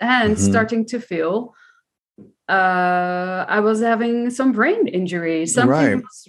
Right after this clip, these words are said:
Speaker 1: really
Speaker 2: Thank you.
Speaker 1: seriously wrong with me.
Speaker 2: Wow.
Speaker 1: Um, because I, I started to open up to friends, because at some point I had so many out-of-body experiences. I woke up tired, like, super tired every day, and I had to go to school. So I
Speaker 2: Mm.
Speaker 1: was, and I had to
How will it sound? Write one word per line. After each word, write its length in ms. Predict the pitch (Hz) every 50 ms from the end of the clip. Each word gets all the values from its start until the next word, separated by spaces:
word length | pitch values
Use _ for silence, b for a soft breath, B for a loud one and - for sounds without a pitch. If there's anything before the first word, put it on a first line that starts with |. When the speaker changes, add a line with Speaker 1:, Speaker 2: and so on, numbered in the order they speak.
| -
Speaker 1:
really 160 | 202 240 247 247
Speaker 2:
Thank 180 | 240 240 -
you. 60 | 240
Speaker 1:
seriously 340 | 226 262 262 247 254 262 262
wrong 300 | 247 220 226 302 339 302
with 160 | 196 180 180 165
me. 320 | 160 160 156 180 170 B B B B B B B B B B B B B -
Speaker 2:
Wow. 260 | 208 208 208 214 208
Speaker 1:
Um, 340 | 208 214 208 - - - - _ _ - 208
because 240 | 254 247 277 262 262
I, 140 | 254 254 -
I 80 | - 254
started 560 | 240 - - - - 247 247 285 285 277 226
to 140 | - 233 -
open 260 | 202 214 214 226 233
up 160 | 233 220 -
to 120 | - - 214
friends, 400 | - - 262 285 262 226 220 220
because 280 | - 208 - 226 226 -
at 120 | - 220
some 220 | - - 262 269 262
point 240 | 262 220 214 214
I 100 | - 208
had 160 | 208 196 190 -
so 240 | - - 208 226
many 240 | 240 247 247 233 214
out-of-body 440 | 175 180 180 180 - - 185 185 185
experiences. 600 | 180 185 - - 180 170 170 175 170 175 160 - -
I 100 | - 196
woke 240 | 202 226 247 247 240
up 180 | 214 170 - -
tired, 600 | - - 202 202 214 214 202 175 151 131 - -
like, 180 | 180 196 202
super 380 | - - - 233 240 240 233 220
tired 400 | - - 214 202 180 170 165 -
every 260 | 170 196 196 254 262
day, 320 | 240 277 294 247 214 202
and 160 | - 185 214 220
I 60 | 233
had 160 | 220 208 196
to 80 | - 208
go 120 | 190 180
to 120 | 180 -
school. 560 | - - - - 311 339 349 226 - - - B B B B B B B B B
So 140 | B - 262 311
I 40 |
Speaker 2:
Mm. 60 | 349 359
Speaker 1:
was, 360 | 302 - - - - - - - _ _
and 120 | - 233 247
I 100 | 247 240 233
had 180 | 226 220 214
to 320 | 220 233 208 202 202 196